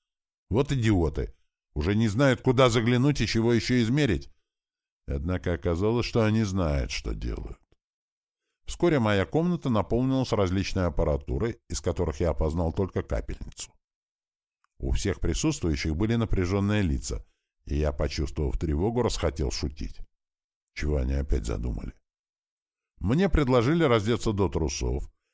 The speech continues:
опять обвешали датчиками, включили аппаратуру и проверили настройки.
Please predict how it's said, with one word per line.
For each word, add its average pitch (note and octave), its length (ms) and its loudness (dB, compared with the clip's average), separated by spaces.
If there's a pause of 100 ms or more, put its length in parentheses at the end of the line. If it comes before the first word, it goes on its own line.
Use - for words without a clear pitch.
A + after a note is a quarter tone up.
опять G2 360 0
обвешали F2 500 2
датчиками, D2 720 -4 (160)
включили C#3+ 500 4
аппаратуру A2+ 600 4
и F3+ 60 4
проверили G2+ 500 4
настройки. - 680 -4